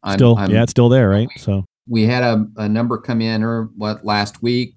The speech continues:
Speaker 1: where inflation came from nine one to eight five. That still says inflation's running at eight and a half percent. It's not that inflation has gone away, like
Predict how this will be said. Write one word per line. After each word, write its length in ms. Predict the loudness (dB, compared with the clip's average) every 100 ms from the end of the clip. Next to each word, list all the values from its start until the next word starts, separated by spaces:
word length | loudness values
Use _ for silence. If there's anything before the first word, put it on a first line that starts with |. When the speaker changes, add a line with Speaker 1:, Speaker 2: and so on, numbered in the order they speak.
| -8
Speaker 1:
where 400 | -6 -4 -4 -4
inflation 640 | -6 -4 -2 -2 -4 -6
came 300 | -4 -4 -4
from 260 | -6 -6 -2
nine 340 | 0 2 2
one 260 | 0 -2 -2
to 180 | -4 -6
eight 160 | -8 -4
five. 500 | 0 2 0 -2 -6 _ _ _
That 140 | -8 -6
still 300 | -2 0 0
says 460 | -2 -2 -2 -6 -14 -12
inflation's 560 | -8 -4 -2 -2 -2
running 260 | -2 -2 -4
at 80 | -4
eight 180 | -6 -8
and 80 | -6
a 20 |
half 260 | -6 -6
percent. 540 | -10 -8 -4 -2 -2 -6 _ _ _ _ -12
It's 160 | -10 -4
not 260 | -2 -2
that 100 | -2
inflation 540 | -2 -2 0 0 0 -4
has 100 | -2
gone 320 | -4 -2 -2
away, 580 | -2 -2 -2 -4 -8 -12 _ _
like 340 | -16 -10 -10